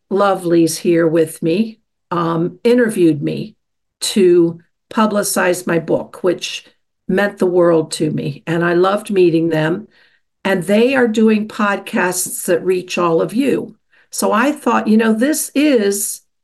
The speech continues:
in effect, my community. Why don't we get together and talk about how we're all changing the world in our own ways?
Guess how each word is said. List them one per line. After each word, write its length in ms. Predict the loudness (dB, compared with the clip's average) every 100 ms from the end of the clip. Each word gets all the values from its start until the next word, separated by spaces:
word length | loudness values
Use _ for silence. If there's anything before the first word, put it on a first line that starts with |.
| _ 0
in 120 | 2
effect, 460 | 2 0 -2 -2 -4
my 200 | -4 -2
community. 760 | 0 2 2 0 -2 -8 -12 _ _ _
Why 320 | -4 0 0
don't 240 | 0 0 0
we 320 | 0 0 0
get 280 | -2 -2 -4
together 840 | -6 0 0 0 -2 -2 -4 -6 _ _ _ _
and 160 | -4 -4
talk 440 | -2 0 2 2
about 640 | -2 -2 -2 0 -2 -4 -12 _ _ _ _ _ _
how 300 | -6 0 2
we're 320 | 2 2 2
all 540 | -2 -2 -2 -4 -6 _ _ _ _
changing 540 | -2 0 2 0 0
the 100 | 0
world 680 | 0 2 2 2 -2 -4 -14 _
in 140 | -4 0
our 160 | 0
own 220 | 0 0
ways? 600 | -2 -2 -4 -8 -12 -14